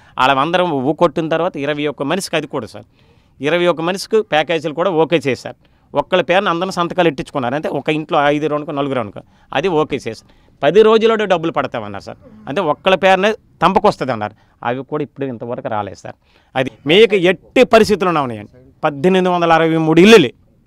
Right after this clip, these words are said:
మేము కట్టేసేస్తాం పక్కా అనేసి ఆయన మా అందరిని ఓదరిసి చేసి, మా వాళ్ళంతా కొంతమంది ఉంటారు సార్, ఇప్పుడు నాలుగు మా-,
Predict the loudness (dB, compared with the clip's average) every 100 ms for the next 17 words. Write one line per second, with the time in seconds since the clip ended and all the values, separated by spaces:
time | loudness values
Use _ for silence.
0 | -6 -2 -2 -2 -2 0 0 -2 -6 -6
1 | -2 0 6 4 4 _ _ _ _ -6
2 | -4 -4 -4 -2 -2 0 0 2 2 6
3 | 6 6 2 -4 -12 -14 _ _ _ -2
4 | 6 6 4 -2 0 0 0 -2 -2 -4
5 | -8 _ -6 -4 -4 -4 -4 -4 -4 -8
6 | _ _ -8 0 4 4 2